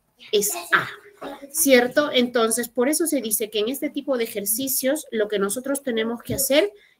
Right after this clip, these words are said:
es involucrarnos, es ponernos en la ubicación de esa persona. A ver, por decir, les pregunto, ¿quién se encuentra, eh, sentado en la mesa? Nos vamos a la segunda, ah, gráfica.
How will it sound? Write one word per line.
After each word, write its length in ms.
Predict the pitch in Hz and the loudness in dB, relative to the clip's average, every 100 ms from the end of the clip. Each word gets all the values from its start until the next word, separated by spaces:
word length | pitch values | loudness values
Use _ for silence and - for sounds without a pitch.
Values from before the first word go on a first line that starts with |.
| - | -2
es 180 | 247 - | 0 2
involucrarnos, 960 | 254 202 196 185 247 233 233 202 175 | 2 4 2 2 2 2 2 0 -2
es 140 | 220 226 | -2 -4
ponernos 720 | - 277 247 277 285 302 - | 2 4 4 4 2 2 2
en 200 | 277 240 | 2 4
la 80 | 208 | 4
ubicación 800 | 185 196 - 185 - 330 349 311 | 4 0 -2 0 0 2 4 6
de 180 | 185 | 4
esa 300 | 165 165 165 | 2 0 -6
persona. 560 | 165 160 - 156 131 127 453 427 330 - - | -8 -6 -4 -2 -4 -6 -8 -10 -12 -12 0
A 140 | 254 | 6
ver, 260 | 226 180 - - - - - | 10 10 6 -10 -16 -14 2
por 140 | 285 269 | 8 10
decir, 300 | 269 320 320 | 8 6 4
les 160 | 311 | 4
pregunto, 640 | 320 277 202 170 165 160 147 - _ _ _ _ _ _ _ - - 453 480 466 | 6 4 6 2 0 -4 -8 -12 _ _ _ _ _ _ _ -20 -16 -14 -12 -2
¿quién 220 | - 427 440 | 6 8 8
se 160 | - | 6
encuentra, 800 | 254 214 254 262 269 208 196 226 - - _ _ - | 6 4 0 0 2 2 2 -2 -14 -20 _ _ 0
eh, 300 | 240 226 220 | 6 8 8
sentado 840 | 220 - 220 208 208 240 254 208 - | 6 6 6 4 0 2 4 2 2
en 120 | 220 | 0
la 120 | 196 | 2
mesa? 260 | 208 254 254 | 2 0 -2
Nos 140 | 226 208 | -2 -2
vamos 300 | 202 240 254 | -4 -2 -2
a 20 | |
la 120 | 226 | -2
segunda, 680 | - 202 202 214 208 214 - | -2 -2 0 0 0 0 0
ah, 240 | 214 190 | 0 2
gráfica. 720 | 185 208 247 - 185 180 190 | 2 2 0 -4 -6 -6 -6